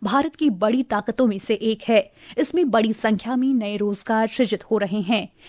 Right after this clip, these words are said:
देश भर में सैंतालीस स्थानों पर नियुक्ति पत्र प्रदान किए गए। इस बीच केंद्रीय संसदीय और अल्पसंख्यक कार्य मंत्री किरेन रिजिजू ने नागालैंड के दीमापुर में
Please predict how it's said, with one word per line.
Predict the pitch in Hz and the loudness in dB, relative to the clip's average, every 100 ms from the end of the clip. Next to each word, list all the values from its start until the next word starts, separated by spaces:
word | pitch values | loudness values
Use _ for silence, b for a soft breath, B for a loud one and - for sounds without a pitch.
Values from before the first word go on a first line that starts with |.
| B | B
देश | 226 277 320 - | 0 2 2 0
भर | 208 - 240 | -6 -4 -2
में | 247 269 | 0 0
सैंतालीस | 285 240 196 196 190 214 - | 0 -2 -4 -4 -2 -4 -6
स्थानों | 220 - 214 214 | -14 -8 -2 0
पर | 220 226 240 B B | 0 2 2 B B
नियुक्ति | 240 240 226 233 | 0 0 0 -6
पत्र | - 220 - | -4 -6 -6
प्रदान | - 214 214 170 | -6 -4 -4 -6
किए | 208 208 | -6 -4
गए। | 214 208 - _ _ _ _ | 0 0 0 _ _ _ _
इस | 294 254 | -6 0
बीच | 302 339 | 2 2
केंद्रीय | - 240 226 208 233 | -2 -2 0 0 0
संसदीय | 220 214 196 208 190 202 220 | 0 -2 -4 -6 -6 -4 -4
और | 240 208 | -6 -4
अल्पसंख्यक | 202 202 208 - 190 - 202 | -4 -4 -6 -6 -8 -8 -10
कार्य | - 185 185 | -8 -6 -4
मंत्री | 202 226 226 220 262 B B | -2 -2 0 0 -2 B B
किरेन | - 294 311 294 | -2 0 0 0
रिजिजू | 208 185 185 220 | 0 -4 -4 0
ने | 226 233 277 - | 2 2 0 -2
नागालैंड | 220 220 220 214 214 247 | -2 0 0 0 0 0
के | 262 254 | 0 -2
दीमापुर | 196 208 202 - 247 | 0 0 0 -2 0
में | 240 214 | 2 2